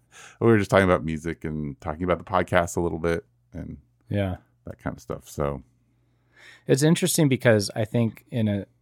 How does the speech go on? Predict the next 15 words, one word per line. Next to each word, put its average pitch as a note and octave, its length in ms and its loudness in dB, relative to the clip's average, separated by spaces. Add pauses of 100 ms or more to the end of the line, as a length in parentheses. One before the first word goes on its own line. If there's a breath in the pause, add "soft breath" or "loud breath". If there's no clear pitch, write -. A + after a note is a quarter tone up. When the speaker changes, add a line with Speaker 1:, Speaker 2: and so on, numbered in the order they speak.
(200)
Speaker 2:
at G#2 120 -4
a G2 40 -2
similar C#3+ 600 0
time, G#2 640 -2 (280)
I A2+ 240 0
was, G2+ 420 0 (1080)
the G#2 340 -4
thing C3+ 320 0
that A2+ 120 2
had F#2+ 120 -6
kinda A2 260 -4
captured G2 480 -8
my G#2+ 200 0
attention F#2+ 500 -2
about, F#2 360 -4